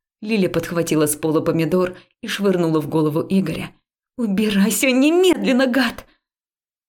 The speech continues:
Игорь снова увернулся, но второй помидор расквасился об его голову. "Вон! Оба вон отсюда!" заорал не своим голосом повар. "Охрана! Охрана!" Кинулся он вон из кухни.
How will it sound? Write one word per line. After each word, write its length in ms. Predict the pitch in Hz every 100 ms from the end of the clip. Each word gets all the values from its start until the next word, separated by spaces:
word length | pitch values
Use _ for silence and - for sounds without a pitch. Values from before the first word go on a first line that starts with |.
| _
Игорь 260 | 254 208 196
снова 320 | - 185 180
увернулся, 680 | 175 180 196 190 - - - _ -
но 160 | 226
второй 320 | 196 190 175 170
помидор 500 | 170 165 156 165 -
расквасился 800 | 170 165 - 160 185 196 190 165
об 180 | 156 156
его 240 | 151 156
голову. 540 | - - - - - _ _ _ _ _
"Вон! 520 | 190 185 190 196 170 - - _ _ -
Оба 380 | 254 196 202 190
вон 380 | 196 311 220
отсюда!" 560 | 185 175 202 190 170 - - _ _ _
заорал 460 | 226 226 214 196 175
не 120 | 170
своим 340 | 165 165 156
голосом 420 | 160 156 151 165 165
повар. 420 | 170 147 - - _ _
"Охрана! 880 | 165 170 190 226 233 165 160 - 214
Охрана!" 760 | 214 262 269 226 165 151 - _ _ _ _
Кинулся 560 | - 247 226 196 190 180
он 220 | 175 165
вон 200 | 156 151
из 220 | - 156
кухни. 520 | - - - - 95